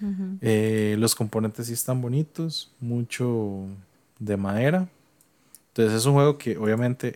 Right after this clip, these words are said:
Speaker 2: eventualmente tendré. En su momento llegará. Lo espero con ansias. Ese sí está en preorden
Speaker 1: Llegará,
Speaker 2: todavía. Estoy esperando a,
Speaker 1: llegará.
Speaker 2: a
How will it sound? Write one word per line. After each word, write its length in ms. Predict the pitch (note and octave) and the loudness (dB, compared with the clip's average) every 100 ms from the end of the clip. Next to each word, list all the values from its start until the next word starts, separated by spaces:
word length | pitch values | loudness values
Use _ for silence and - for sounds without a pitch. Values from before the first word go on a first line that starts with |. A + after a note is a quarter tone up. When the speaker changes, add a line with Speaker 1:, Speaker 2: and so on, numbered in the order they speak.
| A2 | -4
Speaker 2:
eventualmente 640 | G2+ G2 G#2+ A2 A#2 - - | -4 -4 -6 -6 -6 -12 -14
tendré. 380 | A2+ C3+ D#3 D#3+ _ _ _ - | -6 -2 -2 -4 _ _ _ -14
En 60 | G2 | -12
su 120 | G2 | -8
momento 300 | F#2+ G2+ A2 | -8 -6 -6
llegará. 360 | A2+ A#2+ C#3 C#3 _ _ _ - | -4 -4 -6 -8 _ _ _ -4
Lo 100 | G#2 | -4
espero 340 | - G#2 G#2+ | -2 -6 -6
con 180 | - A#2 | -8 -8
ansias. 480 | B2 C3 C#3+ C3+ - _ _ | -6 -6 -8 -14 -18 _ _
Ese 240 | - A2+ A2+ | -6 -2 0
sí 60 | |
está 200 | A2+ - | 0 0
en 80 | A2+ | 0
preorden 480 | A2+ A2 A2+ A#2 B2 | 2 4 6 4 0
Speaker 1:
Llegará, 20 | |
Speaker 2:
todavía. 680 | - G#2+ G#2+ A#2+ C3+ C3+ C3+ | 0 2 4 4 4 2 -2
Estoy 180 | A#2+ A2 | -6 -6
esperando 400 | - A2 A2 A2+ | -2 0 0 0
a, 40 | A2 | -2
Speaker 1:
llegará. 240 | C#4 C#4 - _ _ _ _ - | -4 -8 -16 _ _ _ _ -20
Speaker 2:
a 160 | A2+ | -18